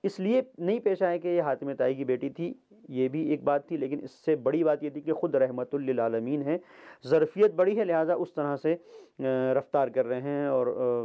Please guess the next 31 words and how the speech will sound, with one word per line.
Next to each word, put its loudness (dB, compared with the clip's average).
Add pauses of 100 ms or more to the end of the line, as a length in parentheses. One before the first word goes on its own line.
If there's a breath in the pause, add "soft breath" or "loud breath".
(200)
اس -6
طرح -2
سے، 2 (480 soft breath)
م، -8
آ، -4 (200)
سلوک 2
کر 2
رہے -2
ہیں -2 (340 loud breath)
کہ 2
جو 0
ایک 0
بزرگ 0 (760)
انسان -4 (100)
کا 2
طریقہ 0
کار 2
ہو 0
سک-، -8 (140)
ہو 0
سکتا -2
ہے 2 (320 loud breath)
اور 0
جو 2
کریم 0
النفس -2
انسان -4
کا 4
شیوا 2
ہونا -6
چاہیے۔ -2